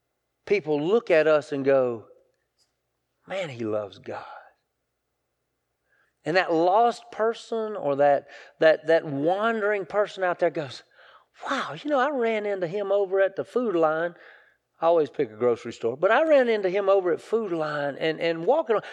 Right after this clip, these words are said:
man, I felt, that guy, I felt love. Can we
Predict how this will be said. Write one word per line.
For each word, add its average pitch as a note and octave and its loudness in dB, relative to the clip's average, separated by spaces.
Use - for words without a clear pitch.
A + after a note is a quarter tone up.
man, D4 2
I C#4 2
felt, - 0
that F4+ 0
guy, A#3+ 2
I - -16
felt D4 -2
love. D3+ 2
Can F#4 4
we G4+ 6